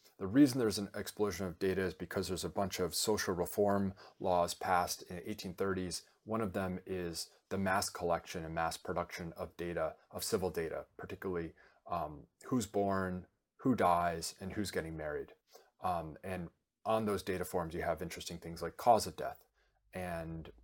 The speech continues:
um, and then from those forms, you have an entire bureaucracy generated of standardizing how, how this ge-, and this data is recorded, generated.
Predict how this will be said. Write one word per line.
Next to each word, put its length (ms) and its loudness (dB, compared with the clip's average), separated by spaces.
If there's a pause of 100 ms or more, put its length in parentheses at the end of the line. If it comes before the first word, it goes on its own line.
(160)
um, 400 -6
and 180 -4
then 220 -4 (800)
from 340 0
those 220 0
forms, 360 -2
you 80 -4
have 260 0
an 100 -10
entire 600 0
bureaucracy 720 2
generated 600 -2
of 260 -8 (260)
standardizing 1000 -2 (240)
how, 400 4 (160)
how 160 2
this 180 -2
ge-, 160 -6 (140)
and 140 -6 (120)
this 240 -6
data 380 -2
is 320 -6 (320)
recorded, 440 6
generated. 580 0